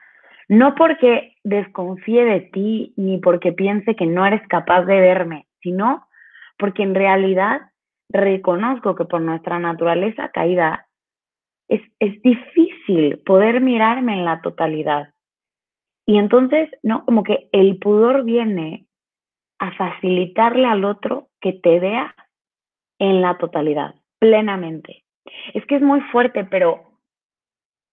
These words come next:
tenemos que aceptarlo. Nosotros solemos ver a la persona por partes. O sea, para Adán y para Eva, en el origen, ver a, a Eva o Adán frente a él era evidenciar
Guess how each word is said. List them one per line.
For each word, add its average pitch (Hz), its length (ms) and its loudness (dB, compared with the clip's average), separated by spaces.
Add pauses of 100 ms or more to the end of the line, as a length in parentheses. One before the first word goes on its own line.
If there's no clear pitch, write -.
(680)
tenemos 220 380 -4
que 247 120 -4
aceptarlo. 190 640 -2
Nosotros 180 460 -8 (360)
solemos 208 400 -2
ver 220 120 -2
a 220 80 2
la 214 120 0
persona 185 440 -8
por 151 260 -6
partes. - 520 -8 (840)
O 226 100 2
sea, 240 280 4
para 214 220 2
Adán 262 220 -2
y 339 60 -6
para 214 260 -2
Eva, 262 300 -10 (100)
en 202 160 -4
el 202 140 0
origen, 226 600 -6 (640)
ver 277 240 4 (520)
a, - 560 0
a 190 80 0
Eva 175 360 -4
o 170 160 -2
Adán 165 460 -4
frente 175 400 -2
a 180 120 0
él 285 220 -6
era 277 240 -2 (120)
evidenciar 233 840 2